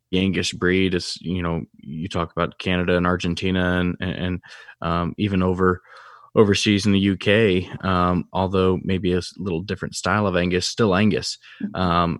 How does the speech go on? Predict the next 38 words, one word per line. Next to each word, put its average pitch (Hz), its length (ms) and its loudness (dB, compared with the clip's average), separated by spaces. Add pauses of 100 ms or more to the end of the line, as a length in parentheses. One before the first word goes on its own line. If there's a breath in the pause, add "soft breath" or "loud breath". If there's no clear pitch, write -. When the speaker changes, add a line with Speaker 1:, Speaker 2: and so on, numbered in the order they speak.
Speaker 1:
and, 92 280 -2
and 95 120 -4
still 90 480 2
tho-, 92 260 -2
those, 98 360 -2 (440 loud breath)
it's 143 100 2
just 156 180 2
really 110 180 8
neat 98 260 2
to - 80 -10
kinda 90 280 0
see, 95 480 -2 (100)
um, 90 480 0 (380)
you 87 100 -8
know, - 140 -8 (640)
that 92 300 -2
there 101 160 4
is 101 240 4
some 95 300 2
real 95 280 2
world, 92 380 0 (120)
uh, 90 220 -4
application, 90 840 0 (140)
uh, 90 100 -2
from 98 420 0
that 92 160 -4
transitions 95 540 0
from 95 180 0
the 90 80 0
show 92 200 0
ring, 87 360 2 (680 loud breath)
uh, 76 280 -2 (160)
you 95 100 -4
know, 82 140 -2
to 95 100 -2
commercial 90 400 0
production. - 540 0
And, 90 140 0